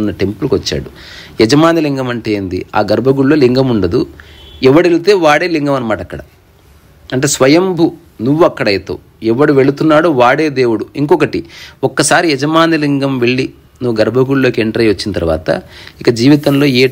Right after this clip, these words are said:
టెంపుల్ దర్శించాల్సిన అవసరం లేదు. Because wherever you are, you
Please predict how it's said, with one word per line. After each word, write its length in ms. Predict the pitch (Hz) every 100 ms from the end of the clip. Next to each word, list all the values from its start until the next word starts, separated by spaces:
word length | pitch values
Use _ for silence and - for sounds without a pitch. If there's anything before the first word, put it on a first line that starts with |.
| 131
టెంపుల్ 280 | 120 - 139
దర్శించాల్సిన 540 | - - 113 117 110 104
అవసరం 220 | 92 - 92
లేదు. 120 | 82 82
Because 220 | 98 117 85
wherever 360 | 98 127 139 135 123
you 100 | 120 131
are, 100 | 139 -
you 80 | 113